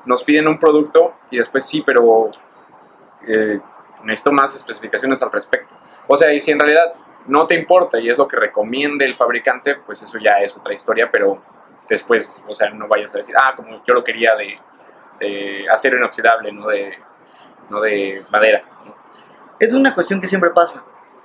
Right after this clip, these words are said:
Speaker 2: Siempre llega alguien y, "Ah, no, es que quiero tal cosa". Ok, va, y ves el precio, no estaba tan conveniente como yo pensé. Pues sí, tal vez por la cantidad que no estás comprando,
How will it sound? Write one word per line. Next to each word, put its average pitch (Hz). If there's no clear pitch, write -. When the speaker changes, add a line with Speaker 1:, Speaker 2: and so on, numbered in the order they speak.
Speaker 2:
Siempre 208
llega 190
alguien 190
y, 156
"Ah, 190
no, 202
es 208
que 190
quiero 185
tal 170
cosa". 147
Ok, 165
va, 180
y 160
ves 185
el 196
precio, 185
no 185
estaba 185
tan 156
conveniente 156
como 139
yo 151
pensé. 143
Pues 233
sí, 247
tal 214
vez 214
por 196
la 151
cantidad 156
que 165
no 160
estás 156
comprando, 147